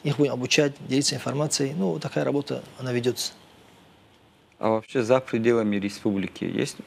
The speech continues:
Speaker 2: в других муфтиятах подобные отделы, с кем вы сотрудничаете, или ещё нет у
Speaker 1: Ну,
Speaker 2: них такого?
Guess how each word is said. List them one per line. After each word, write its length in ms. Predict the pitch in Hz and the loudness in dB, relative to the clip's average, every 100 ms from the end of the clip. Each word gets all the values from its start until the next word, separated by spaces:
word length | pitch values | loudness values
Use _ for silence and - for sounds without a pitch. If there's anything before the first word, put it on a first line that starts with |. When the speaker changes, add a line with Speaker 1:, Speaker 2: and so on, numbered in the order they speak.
| - - - - | -20 -20 -20 -8
Speaker 2:
в 40 | 107 | -2
других 320 | 98 95 - | 0 0 -4
муфтиятах 560 | 95 - 92 90 87 - | -6 -2 -2 -2 -8 -6
подобные 460 | 87 92 92 98 | -4 -4 -4 -6
отделы, 520 | - 87 92 87 82 - - - - - - - - - - - | -6 -4 -2 -2 -4 -12 -20 -20 -20 -18 -16 -16 -18 -18 -20 -18
с 100 | - | -14
кем 200 | - 95 | -8 -4
вы 80 | 92 | -4
сотрудничаете, 800 | - 90 - 92 85 - 87 - | -4 -8 -4 -4 -4 -6 -8 -6
или 160 | 95 101 | -2 0
ещё 380 | 101 95 104 101 | 0 0 -2 -2
нет 160 | 95 95 | -4 -6
у 40 | |
Speaker 1:
Ну, 60 | - | -8
Speaker 2:
них 140 | - | -10
такого? 340 | - - 101 | -12 -10 -8